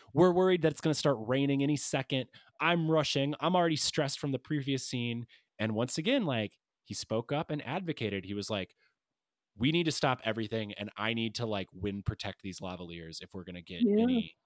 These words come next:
Speaker 1: any, any, anything usable from here." So we had to stop. We had to go back to the house. We had to get the little wind protectors.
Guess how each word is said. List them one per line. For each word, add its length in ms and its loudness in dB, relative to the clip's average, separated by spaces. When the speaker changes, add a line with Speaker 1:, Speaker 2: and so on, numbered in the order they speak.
Speaker 1:
any, 260 -2
any, 400 4
anything 380 2
usable 340 0
from 140 -10
here." 220 -14
So 120 -12
we 80 -4
had 120 -2
to 80 -4
stop. 340 -2
We 100 -8
had 100 -6
to 60 -8
go 120 -2
back 220 -6
to 80 -8
the 100 -2
house. 300 -4
We 80 -6
had 120 -6
to 80 -6
get 280 -6
the 100 -2
little 360 -2
wind 340 0
protectors. 720 -6